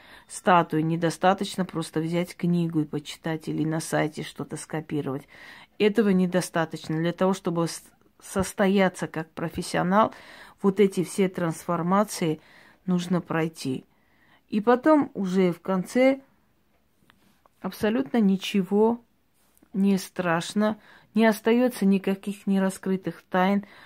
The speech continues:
Ты можешь объяснить всё в магии, ты можешь объяснить логически каждый процесс, который проходит, э, в жизни человека и в работе, и в ритуалах, и прочее, прочее. То есть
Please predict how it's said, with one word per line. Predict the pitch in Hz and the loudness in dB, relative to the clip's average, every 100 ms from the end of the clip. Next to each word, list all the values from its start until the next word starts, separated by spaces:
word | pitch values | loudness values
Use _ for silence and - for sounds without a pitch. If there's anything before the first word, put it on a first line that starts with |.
| - _ - | -20 _ -2
Ты | 247 | 2
можешь | 247 226 208 | 6 4 4
объяснить | 202 208 202 220 202 | 2 2 2 0 0
всё | - - 208 196 | -6 0 4 4
в | 185 | 4
магии, | 196 196 190 180 180 | 4 4 2 0 -2
ты | - | 2
можешь | 226 220 202 - | 4 4 0 -2
объяснить | 190 190 185 202 185 | 0 0 0 -2 0
логически | 196 190 190 190 185 180 - 180 - - - _ | 0 0 0 -2 -4 -6 -8 -8 -10 -20 -20 _
каждый | - 233 202 202 | 4 4 6 4
процесс, | 196 208 190 - 214 | 4 2 2 0 0
который | - 208 196 190 | -2 -2 0 0
проходит, | 202 202 - 196 196 196 170 | 0 -2 2 0 2 -2 -2
э, | 180 180 165 | 0 0 -2
в | 175 | -2
жизни | 175 190 180 185 | 0 0 0 -2
человека | 180 185 180 180 180 170 170 | -2 0 2 2 2 -2 -4
и | - - 180 175 | -6 -4 -2 -2
в | 165 165 170 165 160 - _ _ _ _ - | -6 -8 -4 -2 -2 -6 _ _ _ _ -6
работе, | 180 190 190 196 196 185 | 0 2 4 2 2 0
и | 180 | 0
в | 170 165 156 156 95 | -2 -2 -2 -4 -6
ритуалах, | 185 185 190 190 180 175 160 170 | -6 -4 2 4 4 0 -4 -10
и | |
прочее, | - 180 165 160 | -4 -4 -4 -6
прочее. | 165 165 - | -8 -12 -6
То | 175 | -4
есть | 170 | -4